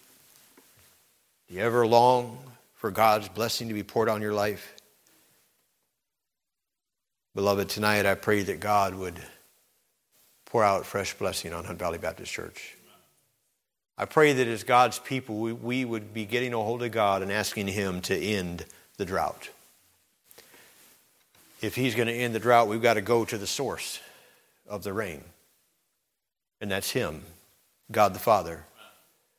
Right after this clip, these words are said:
We've gotta go to Him, the source of the rain. The source of that fresh rain comes from God. Would you turn your Bibles to John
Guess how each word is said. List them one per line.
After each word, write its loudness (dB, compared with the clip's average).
We've -10
gotta 6
go 6
to 0
Him, 0
the -2
source 4
of 6
the 4
rain. 4
The 0
source 8
of 4
that 10
fresh 8
rain 6
comes 6
from -2
God. 6
Would -4
you -6
turn 2
your 0
Bibles 4
to -8
John 0